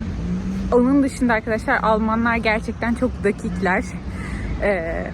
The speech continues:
hani Alman dakikliği diye bir şey gerçekten var ve bu, e, burada buna dikkat etmeniz gerekiyor sizin de. Hani ben Alman değilim, dakik olmak zorunda değilim gibi bir şey, e, olamaz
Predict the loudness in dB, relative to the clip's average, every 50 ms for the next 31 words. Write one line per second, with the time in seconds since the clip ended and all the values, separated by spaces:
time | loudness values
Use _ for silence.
0 | -4 -4 -2 -2 0 2 4 4 4 4 4 2 2 2 2 0 0 0 -2 -4
1 | -4 -4 -2 -2 0 2 2 2 2 2 -2 -2 0 0 2 2 2 0 0 0
2 | -4 -8 -6 -2 -2 -2 0 0 0 0 0 0 0 0 0 0 0 0 0 0
3 | -2 -6 -10 -10 -10 -10 -8 -8 -8 -8 -6 -4 -2 0 2 4 4 6 6 4
4 | 4 4 4 2 0 -2 -6 -6 -2 2 4 6 6 6 6 6 4 6 4 4
5 | 6 6 4 2 0 0 2 2 2 2 2 2 2 4 4 4 4 4 4 4
6 | 4 4 4 2 2 2 2 -2 -2 -2 -2 -2 0 2 2 2 2 2 2 2
7 | 4 2 4 4 2 2 2 2 2 2 2 0 0 0 0 0 2 2 2 2
8 | 2 0 0 0 -2 0 0 0 0 0 0 -2 -2 -2 -2 0 0 0 0 0
9 | 0 0 0 -2 -2 -2 -2 -2 -2 -2 -2 -2 -2 -2 -2 0 0 0 0 0
10 | -2 -6 -6 -6 -6 -8 -8 -8 -8 -4 -2 -2 -2 0 2 2 4 4 4 2
11 | 0 -2 -4